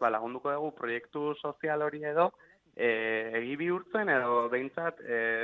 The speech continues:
dimentsio hori edo komunikazio arlo hori hobetu dezan.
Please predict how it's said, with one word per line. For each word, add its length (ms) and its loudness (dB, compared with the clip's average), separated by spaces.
dimentsio 580 -4
hori 200 -8
edo 160 0
komunikazio 680 -4
arlo 300 0
hori 480 -4
hobetu 320 0
dezan. 280 -4